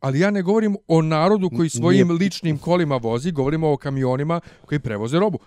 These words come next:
Speaker 1: Ništa, ona se tako t-, štuc muc zbunila da nije znala uopšte da mu odgovori i shvatio sam da je to njen manir. Plus, kad je izdala onu svoju knjigu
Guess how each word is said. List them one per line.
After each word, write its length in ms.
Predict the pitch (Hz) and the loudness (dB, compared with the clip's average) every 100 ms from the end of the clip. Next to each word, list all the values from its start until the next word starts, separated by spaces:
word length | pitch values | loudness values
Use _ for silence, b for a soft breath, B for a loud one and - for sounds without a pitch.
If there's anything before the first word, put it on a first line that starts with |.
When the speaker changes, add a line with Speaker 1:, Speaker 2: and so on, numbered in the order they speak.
| b | b
Speaker 1:
Ništa, 420 | 165 285 277 - | -2 2 0 2
ona 180 | 175 233 | 0 0
se 120 | 220 | -2
tako 300 | 196 247 294 | -6 -4 -4
t-, 160 | 214 202 | -4 -6
štuc 360 | - 277 247 208 | -4 -4 -4 -6
muc 200 | 254 196 | -6 -6
zbunila 420 | 170 214 247 226 | -2 -2 -2 -4
da 100 | 220 | -4
nije 180 | 220 208 | -4 -4
znala 180 | 220 | -2
uopšte 200 | 196 175 | -4 -4
da 40 | 190 | -4
mu 60 | |
odgovori 360 | 165 180 208 196 b b - | -2 2 2 2 b b -10
i 80 | 139 | -2
shvatio 320 | 202 214 208 | 0 0 -2
sam 160 | 202 | -2
da 60 | 180 | 0
je 60 | 175 | 2
to 220 | 208 196 | 2 4
njen 200 | 175 156 | 2 0
manir. 240 | 143 120 | -2 -4
Plus, 420 | - 214 262 - | -2 0 0 -2
kad 240 | - 170 170 | -8 -6 -4
je 60 | |
izdala 280 | 214 196 180 | -4 -2 -2
onu 140 | 170 165 | -2 -4
svoju 240 | 185 185 | -2 -2
knjigu 400 | - 185 131 | 0 0 0